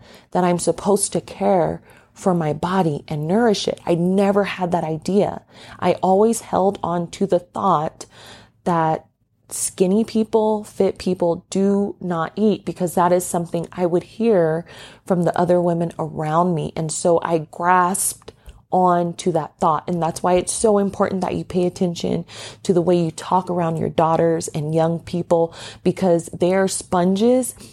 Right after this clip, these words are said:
and they are absorbing everything that you are saying. And if they do have some type of weight issue, or if they are just learning about their bodies and their bodies are changing, they're gonna hold on to the things that you say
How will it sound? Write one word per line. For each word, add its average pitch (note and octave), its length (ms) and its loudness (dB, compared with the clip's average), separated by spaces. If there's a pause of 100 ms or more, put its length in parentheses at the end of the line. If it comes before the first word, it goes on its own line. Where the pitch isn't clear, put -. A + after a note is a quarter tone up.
(200)
and E3+ 160 2
they E3+ 100 6
are F#3+ 220 6
absorbing F#3 680 2
everything F#3 480 -2
that - 140 -4
you E3+ 120 -4
are D#3+ 140 -4
saying. G3+ 520 2 (320)
And E3+ 140 0
if D#3+ 120 -2
they D#3 160 -2
do G#3 340 0
have G3 200 0
some F3+ 180 -2
type F3 220 -2
of F3 140 -2
weight F3+ 200 2
issue, F3+ 440 -2 (280)
or E3+ 180 2
if D#3 240 0
they E3 260 2
are E3 160 0
just G3+ 280 0
learning F#3+ 460 2
about F3 260 2
their D3+ 100 2
bodies F3+ 420 0
and E3 100 -4
their E3 100 0
bodies F#3+ 400 -4
are D#3 120 0
changing, G3 640 -6 (400)
they're G3 120 2
gonna C4+ 200 0
hold B3 460 0
on G#3+ 420 0
to G3 100 -8
the F3 120 0
things G#3+ 320 -4
that - 180 -4
you A#3 260 0
say D3+ 580 -2